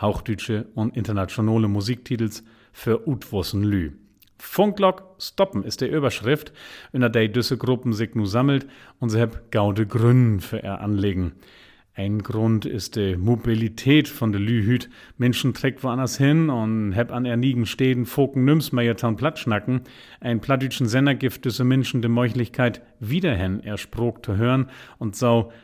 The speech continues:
wann auch immer sie inschalten daut, in Kontakt mit düssen Dale von sich selbst zu blieben. Ein anderen Grund ist, dass der Sprok für Jahrhunderten ut Karg, Amt und Uni verschwunden ist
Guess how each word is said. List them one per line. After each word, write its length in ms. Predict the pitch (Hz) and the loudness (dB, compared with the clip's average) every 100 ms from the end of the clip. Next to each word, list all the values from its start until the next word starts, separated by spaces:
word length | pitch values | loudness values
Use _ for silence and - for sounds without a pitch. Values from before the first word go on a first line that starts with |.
| - - | -20 -10
wann 220 | 101 98 | -4 -2
auch 160 | 95 | -2
immer 160 | 117 101 | -4 -4
sie 100 | 98 | -4
inschalten 520 | 131 123 104 92 101 | -6 -4 -4 -4 -4
daut, 260 | 98 98 - - - | -2 -4 -6 -18 -4
in 160 | 131 120 | -2 0
Kontakt 520 | 123 117 156 - - | -2 0 -4 -6 -8
mit 160 | - | -8
düssen 300 | 101 - 101 | -6 -4 -2
Dale 260 | 87 98 92 | 0 0 0
von 180 | - 98 | -4 -4
sich 160 | 95 | -4
selbst 360 | - 113 95 - | -4 -6 -6 -6
zu 120 | 101 | -6
blieben. 440 | 82 92 87 78 - _ _ _ _ _ _ _ _ | -4 -4 -4 -4 -10 _ _ _ _ _ _ _ _
Ein 180 | 127 120 | -4 -2
anderen 300 | 139 120 117 | 2 4 2
Grund 320 | 113 127 165 | 4 2 2
ist, 280 | - 156 - - - - - | 0 -4 -4 -14 -20 -20 -8
dass 140 | 139 | -4
der 80 | 131 | -2
Sprok 440 | 120 - 135 151 - | -4 -2 2 2 0
für 220 | - 135 | 0 0
Jahrhunderten 680 | 120 113 170 170 - - 90 | 2 4 4 4 0 -6 -8
ut 240 | 101 - | -10 -8
Karg, 500 | - 127 131 131 - - _ - | -2 2 4 2 -2 -20 _ -2
Amt 440 | 123 127 131 - - | 2 4 2 -2 -10
und 300 | 117 98 101 - | -6 -4 -4 -2
Uni 320 | 151 147 113 | 2 4 4
verschwunden 680 | - 104 - 135 147 135 123 | 0 -6 -2 2 4 4 0
ist 260 | 139 - | -4 -6